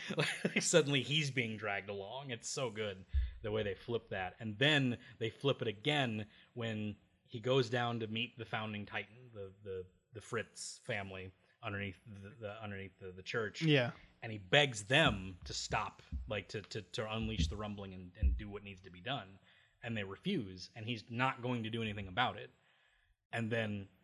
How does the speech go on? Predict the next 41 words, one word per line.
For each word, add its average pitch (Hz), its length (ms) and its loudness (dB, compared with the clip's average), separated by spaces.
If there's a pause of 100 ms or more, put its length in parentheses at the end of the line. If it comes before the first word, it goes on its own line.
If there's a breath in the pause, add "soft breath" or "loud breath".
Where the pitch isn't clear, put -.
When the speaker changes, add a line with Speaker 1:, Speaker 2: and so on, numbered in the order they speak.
(160)
Speaker 1:
Eren 110 380 2
gets 120 280 6
in 127 60 6
his 113 200 0
ear 123 180 6
and 110 100 0
is 107 160 -2
like, 101 200 2 (460)
Dude, 101 240 0 (480)
get 107 140 2
up 95 180 -2 (100)
Speaker 2:
Yeah. 143 280 6
Speaker 1:
and 113 180 0
eat 110 160 -8
her, 165 320 2
<laughs> 208 100 2
Speaker 2:
Eat 147 60 8
Speaker 1:
like, 143 160 8
Speaker 2:
her. 127 180 6
Speaker 1:
right 135 240 6
now. 120 480 2 (320 loud breath)
Like, 110 200 0
you 123 100 4
have 117 300 4
to 117 80 -6
do 113 220 -2
this. 123 340 0
Like, 107 200 -2
this 117 200 -4
has 110 260 -2
to 107 120 -10
happen. 101 440 -4 (340 loud breath)
And 120 140 2
it's 117 140 -4 (100)
all 131 360 8
Eren 120 300 4
that's 104 180 -4
forcing 117 520 0
this 107 140 -4
whole 110 180 -4
situation, 107 640 -4